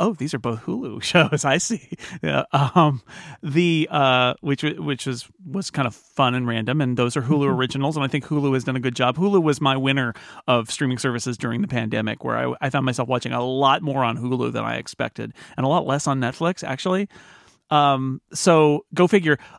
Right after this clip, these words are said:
Speaker 1: I do think it's funny, though, thinking about N B C, that N B C always had this conflict,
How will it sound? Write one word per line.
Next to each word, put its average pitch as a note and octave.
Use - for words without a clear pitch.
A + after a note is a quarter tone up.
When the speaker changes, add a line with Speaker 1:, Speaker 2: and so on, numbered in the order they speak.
Speaker 1:
I G3+
do B3
think B3
it's F#3+
funny, F3+
though, D3+
thinking D#3
about C#3
N C#3+
B C3
C, C3
that C#3
N A3+
B C4+
C C4+
always F3+
had D3+
this D#3
conflict, D#3